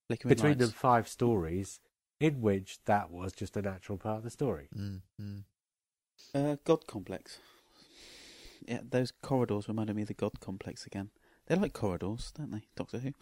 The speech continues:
Speaker 1: <laughs>
Speaker 2: With the numbers on the doors.
Speaker 1: Different,
Speaker 2: What's
Speaker 1: different
Speaker 2: your
Speaker 1: God
Speaker 2: worst
Speaker 1: Complex.
Speaker 2: fear? I'll open the door and
Speaker 1: And
Speaker 2: find
Speaker 1: see
Speaker 2: myself dying in bed.
Speaker 1: Yeah.
Speaker 2: Yeah, it
Speaker 1: Another
Speaker 2: had
Speaker 1: one of
Speaker 2: a
Speaker 1: those things, so.
Speaker 2: feel of it. But like I say, I think Stephen Moffat, and I, I, I don't think people have really noticed this, but I think Stephen Moffat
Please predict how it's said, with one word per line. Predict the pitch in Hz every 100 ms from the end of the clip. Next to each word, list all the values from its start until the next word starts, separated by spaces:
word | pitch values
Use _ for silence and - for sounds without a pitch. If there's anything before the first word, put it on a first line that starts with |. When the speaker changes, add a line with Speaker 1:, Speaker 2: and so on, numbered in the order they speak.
| - - -
Speaker 1:
<laughs> | - - _
Speaker 2:
With | 131
the | 131
numbers | 123 113 107 92
on | 92
the | 87
doors. | 90 87 90 -
Speaker 1:
Different, | 151 - 123
Speaker 2:
What's | 151 -
Speaker 1:
different | 139
Speaker 2:
your | 127
Speaker 1:
God | 131
Speaker 2:
worst | 127 117
Speaker 1:
Complex. | 107 -
Speaker 2:
fear? | 143 117 95 87
I'll | 107 107
open | 117 107 98
the | 95
door | 117 104 98 95
and | 101
Speaker 1:
And | 110
Speaker 2:
find | 113 98
Speaker 1:
see | 98
Speaker 2:
myself | - 117 104 - -
dying | 107 104 95 87
in | 90
bed. | 95 107 - -
Speaker 1:
Yeah. | 98 98 - _ _ _ _ _ _
Speaker 2:
Yeah, | 175 131
it | 92
Speaker 1:
Another | 110 104
Speaker 2:
had |
Speaker 1:
one | 98 98
of |
Speaker 2:
a | 95
Speaker 1:
those | 92
things, | 107 92 - -
so. | -
Speaker 2:
feel | 139 104
of | 87
it. | 107 - - - - -
But | 208
like | 196 196
I | 156
say, | 202 175 104 104
I | 120
think | - 113 107
Stephen | - 135 110 98
Moffat, | 98 92 - 92 90 _ _ _ _
and | - 147
I, | 160
I, | 131 123 123 110 - 123 117
I |
don't | 147 196
think | 214 226 -
people | 180 147
have | 127
really | 139 135
noticed | 185 175 98 -
this, | 98 -
but | - 123
I | 110
think | 123 170 117
Stephen | - 151 120 104
Moffat | 147 143 - 73